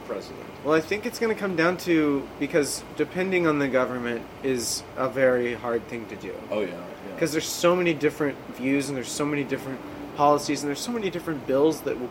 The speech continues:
Speaker 2: come up to the Senate, and they're like, "Well, it didn't pass,
Speaker 1: Yeah.
Speaker 2: sorry." And then you're like, "But we fucking spent all this time on this law that, like, hopefully would pass and help a lot of people. Sorry,
Speaker 1: Sorry,
Speaker 2: it got voted
Speaker 1: decline.
Speaker 2: down by half of
Speaker 1: Yeah, a
Speaker 2: wherever the
Speaker 1: committee,
Speaker 2: fuck."
Speaker 1: yeah,
Speaker 2: And then
Speaker 1: whatever.
Speaker 2: you're like,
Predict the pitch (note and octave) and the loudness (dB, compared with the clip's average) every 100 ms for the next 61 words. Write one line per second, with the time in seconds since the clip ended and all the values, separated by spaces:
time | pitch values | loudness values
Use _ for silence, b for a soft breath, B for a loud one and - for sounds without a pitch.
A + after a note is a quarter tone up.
0 | - D#3+ D#3 D#3 D#3 C3+ - F3+ F#3 - | -4 0 0 2 0 0 0 0 2 0
1 | C#3+ C#3+ C#3 B2 - - - - - A#3+ | 0 2 2 0 -4 -16 -14 -14 0 2
2 | A3+ G3 G#3+ G3 F#3 E3 D3+ - G#3+ G3 | 2 2 -2 -2 2 4 4 0 0 4
3 | F3 F3 D#3+ D#3+ - D3 D3+ C3+ - - | 8 8 6 0 -6 -2 0 0 -2 -12
4 | - - A3+ A3 A3 - B3 A#3+ - A#3+ | -14 -4 -2 0 -2 -2 -2 -2 -2 0
5 | A#3 A3 - A#3 B3 A3 G3+ D#3+ E3 E4+ | 2 0 -2 0 0 0 -2 -2 0 2
6 | A#3 F3+ D#3+ E3 E3 - G3+ A3 G#3+ G#3+ | 2 2 4 2 2 -2 -2 -2 -2 -2
7 | G3+ F#3 E3+ F#3 G3 G#3+ G3 F3 F#3 G3+ | -2 -4 -4 0 2 2 -4 -4 -4 -2
8 | G3+ G3+ G3 G#3+ A3 F3+ E3 - B B | 0 0 -2 -6 -4 -2 -2 -2 B B
9 | - D3 D3+ C#3+ C#3+ C3 A2 G#2+ G#2 G2+ | -8 2 4 6 4 2 2 2 2 -2
10 | D3 D3+ C#3 D3 B2 D3 C#3+ C3 B2+ A#2+ | 2 4 4 2 4 2 2 2 0 0
11 | B2 A#2+ - A2+ - - G#2 G2 F#2+ F#2 | -4 -6 -8 -12 -12 -12 -8 -6 -6 -6
12 | G#2+ A2 C3 A2+ A2 G2+ A#2+ A2 G#2 G2+ | -6 2 4 4 2 0 0 0 -4 -8
13 | F#2+ F#2 - - A2+ C3+ C#3 C3+ C3+ C3 | -8 -8 -12 -8 -2 0 0 0 0 0
14 | B2 | 0